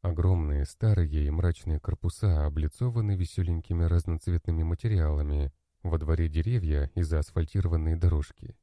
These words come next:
Многие владельцы заводов на подобные вещи деньги не тратят, предпочитая не заботиться о людях, а покупать себе дополнительные яхты и драгоценности. Левшин, оказывается, не из таких, и это хорошо.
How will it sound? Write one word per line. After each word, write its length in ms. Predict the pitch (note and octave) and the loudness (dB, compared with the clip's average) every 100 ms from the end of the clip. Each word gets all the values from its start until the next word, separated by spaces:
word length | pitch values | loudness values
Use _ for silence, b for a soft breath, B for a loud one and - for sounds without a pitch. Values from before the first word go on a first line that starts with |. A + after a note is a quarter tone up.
| _ _ _ E2 | _ _ _ -2
Многие 400 | E2+ B2 A#2+ A2+ | 0 0 -2 -2
владельцы 540 | G2+ F#2+ G#2+ G#2 G#2+ | 0 -2 -2 -4 -2
заводов 480 | F#2 F2+ G#2+ G#2 F#2+ | -2 -2 -2 -4 -4
на 100 | F#2 | -4
подобные 540 | F#2+ F#2 G2 F#2 E2+ | -4 -4 -2 0 0
вещи 340 | D#2+ D#2 - F#2 | -2 -4 -6 -4
деньги 300 | E2 D#2 F2 | -4 -2 -2
не 100 | A2 | 0
тратят, 460 | F2+ E2+ - - - _ _ | 0 0 -2 -8 -14 _ _
предпочитая 760 | - F2+ - - - F2+ D#2+ D2+ | -4 -2 -4 -4 -2 0 0 0
не 100 | D#2 | -2
заботиться 560 | E2 F2 - - F#2 | -2 -4 -6 -4 -2
о 40 | D#2 | -2
людях, 360 | D#2 - G2+ - | -4 -8 -12 -4
а 120 | F#2+ | -4
покупать 460 | - D3+ C#3 C#3+ - | -2 -6 -6 -6 -8
себе 240 | B2+ B2+ | -10 -6
дополнительные 800 | B2 - G#2+ A#2 A#2+ A#2 A#2+ A2+ | -4 -4 -2 -2 -2 -2 0 0
яхты 360 | F#2+ A#2+ - B2 | 0 -4 -6 -6
и 40 | |
драгоценности. 1000 | A2+ B2 C3+ - D#2+ D3 C#2+ - C#2 - _ _ _ _ - | -6 -6 -4 0 0 0 -6 -8 -14 -14 _ _ _ _ -2
Левшин, 460 | E2 E2 - A#2 | 0 0 -2 -2
оказывается, 640 | B2 A#2 G#2+ A2 A#2+ - A#2+ | 0 0 -2 -2 -4 -4 -4
не 160 | A#2+ | -2
из 60 | A#2+ | -2
таких, 580 | B2+ A2+ B2+ A2+ - - | -4 -4 -2 -4 -4 -4
и 60 | D#2+ | 0
это 280 | D#2 D#2 G#2+ | 0 -2 -6
хорошо. 800 | C#3+ D3 - - D#2+ D2 C#2+ | -6 -8 -6 -2 -2 0 -2